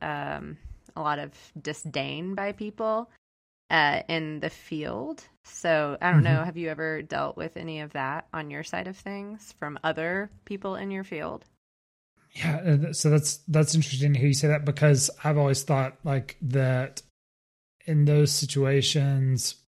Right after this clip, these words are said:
Speaker 2: friends I know in accounting or law, I've just been like, "You guys are such idiots, like, no one cares," y-, you know, for the situation. And, and it almost seemed like a big,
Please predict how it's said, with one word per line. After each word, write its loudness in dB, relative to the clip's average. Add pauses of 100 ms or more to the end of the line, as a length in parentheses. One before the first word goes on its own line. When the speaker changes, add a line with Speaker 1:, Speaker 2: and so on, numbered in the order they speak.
(920)
Speaker 2:
friends 4
I 2
know 2
in 0
accounting 0
or -2
law, 2
I've -6
just -6
been 0
like, -4 (240)
"You -4
guys 2
are 0
such -2 (280)
idiots, 0
like, -2
no 4
one 2
cares," -2 (100)
y-, 2
you 4
know, 2
for -2
the 2
situation. 2 (540)
And, 4
and 6
it 2
almost 8
seemed 8
like 6
a 4
big, 2